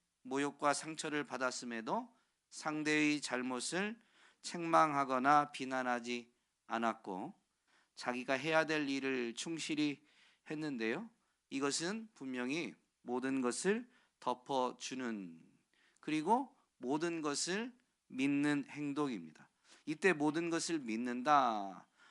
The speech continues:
모든 것을 덮어주며 모든 것을 믿는다라는 것은 고린도전서 십삼 장에도 나오는 사랑의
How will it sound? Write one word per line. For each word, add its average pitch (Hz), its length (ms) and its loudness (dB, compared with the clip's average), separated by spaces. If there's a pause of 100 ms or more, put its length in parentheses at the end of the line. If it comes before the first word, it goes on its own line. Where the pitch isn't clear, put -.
(140)
모든 135 300 4
것을 147 300 2
덮어주며 123 640 -2
모든 120 320 -4
것을 131 260 -4
믿는다라는 123 960 2
것은 180 420 -6 (400)
고린도전서 143 600 -2
십삼 175 420 -4
장에도 156 400 0
나오는 120 580 -2
사랑의 143 640 -2